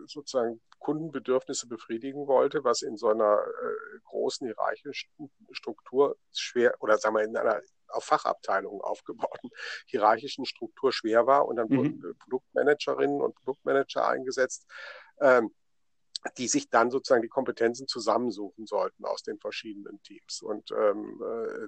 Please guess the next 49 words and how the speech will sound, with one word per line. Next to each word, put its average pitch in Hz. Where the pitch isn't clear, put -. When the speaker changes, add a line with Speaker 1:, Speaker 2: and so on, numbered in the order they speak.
Speaker 1:
da, -
das -
kommt 143
mir 135
nicht 135
so 135
ganz 117
anders 110
vor, 101
wie 104
das, -
was 104
ihr 139
jetzt -
macht. -
Speaker 2:
Ja, 143
sicher. 135
Ich 127
denke, 139
wir 131
haben 143
das 143
jetzt 131
auch 143
nicht 143
neu 117
erfunden. 120
Äh, 127
und, 127
äh, 123
vor 131
den 131
Problemen, 127
vor 135
denen 123
wir 156
jetzt 151
im 139
Wachstum 127
standen, 127
da 120
sind 127
halt 120
auch 113
vorher 123
schon 117
viele 117
andere 113
gestanden. 107